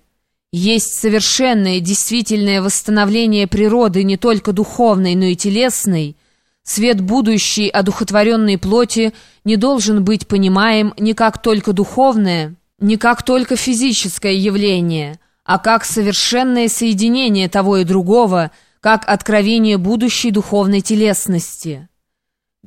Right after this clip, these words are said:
День Божий есть выражение полной активности всей преображённой твари,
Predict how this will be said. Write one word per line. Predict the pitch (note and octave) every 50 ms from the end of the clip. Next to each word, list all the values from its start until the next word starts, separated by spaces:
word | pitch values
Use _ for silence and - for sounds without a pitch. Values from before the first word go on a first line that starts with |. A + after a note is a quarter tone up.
| _ _ _
День | F#3 F3 A#3 B3+ B3 A#3
Божий | G#3 A#3 C#4+ C4+ G#3+ A3+ B3 A#3+
есть | G#3+ A#3+ C4 B3+ - - A3+
выражение | A3+ A#3 A#3 A3+ G3+ A#3 B3+ B3+ B3 A#3+ A#3 A3+
полной | - B3 B3+ B3 A#3+ A#3 A#3 A#3
активности | A#3 - - C#4+ C#4+ A3 G#3 G3 F3 - - - F#3+
всей | - - - A3 A3+ A3+ G#3
преображённой | A3+ G#3 G#3+ G3+ F#3 G3 G3+ G3+ F#3 G#3 A#3 A#3 A3 A3 A3+ G#3+
твари, | - A3 A#3+ C4 B3+ G#3 F3+ E3 D#3 C#3+ -